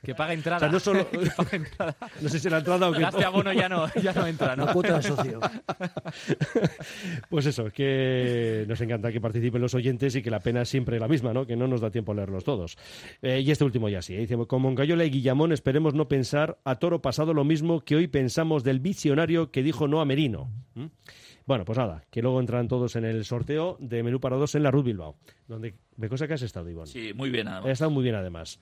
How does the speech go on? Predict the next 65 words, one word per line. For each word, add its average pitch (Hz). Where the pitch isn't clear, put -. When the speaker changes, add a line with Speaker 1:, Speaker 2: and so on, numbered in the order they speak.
Speaker 2:
Carlos, 98
tú 113
sí, 110
también 90
no. 76
¿Tú -
Speaker 3:
Sí, -
Speaker 2:
has -
Speaker 3:
sí, 135
Speaker 2:
estado? 139
Speaker 3:
también, 123
Speaker 2:
¿Tú 143
Speaker 3:
también, 117
Speaker 2:
también? 71
Speaker 3:
también. 95
Speaker 2:
Ah, -
muy 85
bien. 76
Speaker 3:
Muy 123
bien, 110
muy 113
bien, 98
sí. -
Speaker 2:
O 120
sea, 135
que 120
faltas 135
tú, 127
Dani. 113
Ah, 156
no, 180
que 131
tú 139
Speaker 1:
Yo 160
Speaker 2:
también 135
has 156
Speaker 1:
estaba, 143
yo 117
Speaker 2:
estado. 131
Speaker 1:
estaba -
Speaker 2:
Ah, 139
bien, 131
Speaker 1:
también, -
Speaker 2:
bien, 113
Speaker 1:
sí, 110
Speaker 2:
vale, 110
Speaker 1:
sí, 135
Speaker 2:
vale. 151
Speaker 1:
todos. 107
Speaker 2:
<laughs> -
Bueno, 147
que 139
como 135
no 147
tenemos 151
partido 143
fin 135
de 131
semana, 131
digo 123
oficial, 143
no 139
os 135
pedimos 120
bolilla. 98